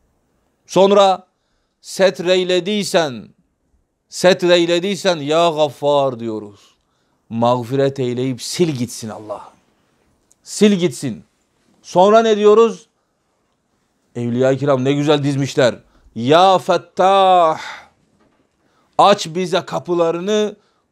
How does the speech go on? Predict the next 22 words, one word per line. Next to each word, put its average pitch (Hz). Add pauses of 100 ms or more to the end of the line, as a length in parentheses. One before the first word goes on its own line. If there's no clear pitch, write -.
(140)
döndürme 185
bizi 180
o 170
günahlara 147
bir 131
daha. 107 (1900)
Döndürme 196
bize 180
günahlara. 139 (480)
Aç 202
kapılarını 170
rahmetine, 151 (320)
aç 208
kapılarını 180
hidayetine 170
Allah'ım. 135 (960)
Bir 117
daha 127
yanlışa 123
dönmeyelim. 113 (840)
Ya 104
Fettah." 104